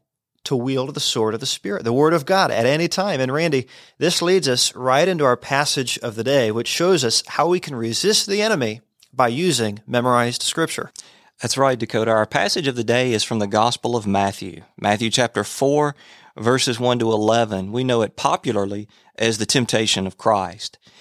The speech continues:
Speaker 2: And in this passage, we see the second Adam, the Lord Jesus, is victorious, whereas the first Adam failed.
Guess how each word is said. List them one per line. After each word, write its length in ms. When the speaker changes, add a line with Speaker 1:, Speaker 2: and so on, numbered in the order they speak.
Speaker 2:
And 120
in 100
this 120
passage, 480
we 120
see 200
the 80
second 440
Adam, 400
the 100
Lord 240
Jesus, 420
is 120
victorious, 880
whereas 300
the 80
first 300
Adam 240
failed. 560